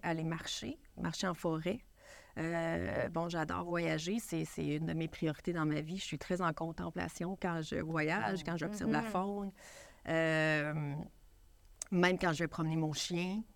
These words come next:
Speaker 1: ça pourrait être de la centration aussi, ça dépend, si on le fait sans son téléphone. <laughs>
Speaker 2: Donc, autrement dit, la,
Speaker 1: Contemplation.
Speaker 2: euh, la contemplation,
Speaker 1: Devant
Speaker 2: c'est
Speaker 1: la
Speaker 2: plus
Speaker 1: beauté, devant, on s'arrête, puis on, on, on apprécie les choses, on regarde, ça peut être, on peut même faire de la contemplation en mangeant,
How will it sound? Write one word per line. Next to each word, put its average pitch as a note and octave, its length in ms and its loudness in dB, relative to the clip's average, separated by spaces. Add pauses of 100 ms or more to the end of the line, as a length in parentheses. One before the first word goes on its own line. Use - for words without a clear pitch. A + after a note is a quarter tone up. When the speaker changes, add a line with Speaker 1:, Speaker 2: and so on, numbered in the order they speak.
(100)
Speaker 1:
ça - 160 -2
pourrait D#3+ 220 2
être D#3+ 60 0
de E3+ 40 2
la D3+ 60 0
centration D#3+ 640 -2
aussi, G3+ 360 -8 (120)
ça E3 160 -2
dépend, D#3 260 2 (280)
si - 140 -4
on D#3+ 60 4
le D#3 60 0
fait F3 180 2
sans F3+ 220 0
son F3 160 -4
téléphone. E3+ 520 -2
<laughs> - 520 -6
Speaker 2:
Donc, G#3+ 240 12
autrement G3+ 420 6
dit, F#3+ 240 4
la, G3 160 8 (380)
Speaker 1:
Contemplation. G3+ 480 8
Speaker 2:
euh, - 20 6
la F#3 140 10
contemplation, F#3+ 760 6
Speaker 1:
Devant G3+ 220 8
Speaker 2:
c'est A3 60 8
Speaker 1:
la G3+ 100 10
Speaker 2:
plus G#3+ 100 4
Speaker 1:
beauté, G3 680 4
devant, F3+ 300 6
on F#3 40 2
s'arrête, F#3 680 8
puis F3 160 2
on, D#3+ 180 2 (640)
on, D#3+ 920 2 (560)
on E3 460 4
apprécie F#3+ 540 4
les F3+ 140 6
choses, D#3+ 480 0
on D#3 140 4
regarde, E3+ 400 6
ça D#3+ 140 2
peut E3+ 100 0
être, E3+ 200 2
on D#3+ 120 0
peut F3 100 2
même E3+ 200 6
faire F3 120 4
de E3 60 4
la D#3 80 2
contemplation D#3 540 0
en E3 60 4
mangeant, D#3 480 2